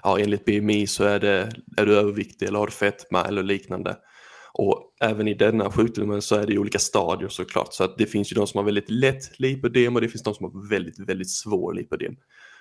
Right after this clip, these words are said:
Och i mina behandlingar så har jag också pratat lite om vad är realistiska målsättningar. Att du kanske inte kommer bli helt och hållet av med vätskeansamlingen, men du kanske kan förbättra och minska smärtan, ö-,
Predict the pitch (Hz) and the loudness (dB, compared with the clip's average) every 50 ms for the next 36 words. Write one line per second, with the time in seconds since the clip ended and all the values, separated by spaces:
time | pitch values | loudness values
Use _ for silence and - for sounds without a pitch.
0 | _ _ _ _ _ - 98 101 95 - _ - - - 107 107 104 101 98 95 | _ _ _ _ _ -2 -2 -2 -2 -4 _ -8 -4 0 2 2 2 2 2 2
1 | 107 113 120 113 113 107 107 - - 107 110 110 - 113 - 104 101 - - 104 | 2 2 4 4 4 4 2 2 2 2 2 0 0 -2 0 0 0 0 0 -2
2 | 104 104 - 101 107 107 113 110 113 113 113 107 110 110 104 - - 110 - - | -2 -2 -2 -2 2 4 4 4 4 4 2 2 2 2 0 -2 -6 -6 -2 0
3 | 113 110 110 117 117 113 - 95 82 - - - - - - - _ _ _ _ | 2 4 4 4 4 2 0 -2 -4 -4 -6 -8 -10 -10 -12 -14 _ _ _ _
4 | _ _ _ - 107 104 - - - _ _ - - - 117 110 110 110 107 113 | _ _ _ -4 -4 -4 -4 -8 -14 _ _ -10 -4 -2 -2 0 0 0 0 0
5 | 117 113 - - - _ _ _ _ - - 104 104 107 98 - - 117 107 101 | 0 0 -2 -6 -6 _ _ _ _ -6 -4 -2 -2 -2 -2 -2 2 2 2 2
6 | - - 113 113 127 123 110 113 - - 120 113 104 101 107 104 107 107 104 117 | 2 0 0 2 2 2 2 2 2 4 4 6 6 6 4 2 0 0 2 2
7 | 110 110 - - 95 92 95 - - 71 - - - - - - - _ _ _ | 0 0 -2 -6 -6 -6 -4 -4 -6 -6 -8 -10 -12 -14 -14 -14 -18 _ _ _
8 | _ _ _ _ _ _ _ _ _ - 101 101 98 - - 95 - - 104 - | _ _ _ _ _ _ _ _ _ -2 0 0 0 -2 -4 -4 -4 -6 -6 -6
9 | - 92 - - 98 - - 113 104 - - _ - - - - - - 104 101 | -6 -6 -6 -6 -10 -4 -2 -2 -2 -2 -4 _ -16 -10 -8 -6 -4 -2 -2 -4
10 | 101 104 104 104 101 - - 98 92 - - - 113 104 101 95 - - - - | -2 -2 -2 -4 -4 -4 -4 -4 -4 -2 -2 -2 -2 -2 -2 -4 -6 -8 -14 -16
11 | _ - - - - - 104 | _ -12 -12 -10 -8 -8 -8